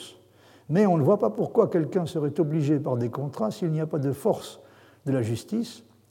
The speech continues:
si la na-, la nature n'ordonne pas de respecter les contrats. Mais si elle ordonne cela, pourquoi n'ordonnerait-elle pas également d'autres choses ? De rien, rien ne peut venir, ex nihilo nihil fit, s'il n'y a pas de justice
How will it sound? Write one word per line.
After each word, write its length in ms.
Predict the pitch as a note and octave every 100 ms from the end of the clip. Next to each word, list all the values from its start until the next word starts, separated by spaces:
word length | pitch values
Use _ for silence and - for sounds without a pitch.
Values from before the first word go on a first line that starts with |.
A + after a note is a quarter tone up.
| _
si 160 | -
la 100 | D#3
na-, 200 | E3+ G3 - G3
la 140 | C#3+
nature 420 | F3+ - F3 C#3
n'ordonne 480 | C3 F#3+ C3+ E3 D3+
pas 220 | - G#2+
de 80 | G2+
respecter 500 | D3 C3 D3 - G#3+
les 120 | D#3+
contrats. 400 | C#3+ C3 - - - - - - -
Mais 140 | B2
si 240 | A#2+ -
elle 180 | A#3+ F#3
ordonne 360 | E3 C#3+ D#3 C3
cela, 420 | - C#3 D#3 - -
pourquoi 380 | G#3 F#3 - G3+
n'ordonnerait-elle 800 | F3 D#3 B2+ D3+ C#3 C#3 E3 C3+
pas 240 | - F3
également 440 | B2+ B2 C#3+ C3+ B2
d'autres 340 | A#2+ E3 C3
choses ? 420 | G#2+ D#3 F#3 F3 - - - - -
De 100 | D3
rien, 460 | E3 G3 F#3+ D#3 C3
rien 300 | C3 F#3 G3
ne 100 | D3+
peut 180 | -
venir, 380 | A#2+ A2+ E3 G3 A3+
ex 240 | D3 -
nihilo 400 | C#3+ C#3+ C#3+ B2 - - - -
nihil 240 | C#3 A2+
fit, 280 | G#2+ F#3+ G3+ - - -
s'il 220 | - F#3
n'y 120 | D#3
a 80 | D3
pas 240 | - F#3+
de 140 | F3 D#3
justice 560 | C3 D#3 - D#3 C3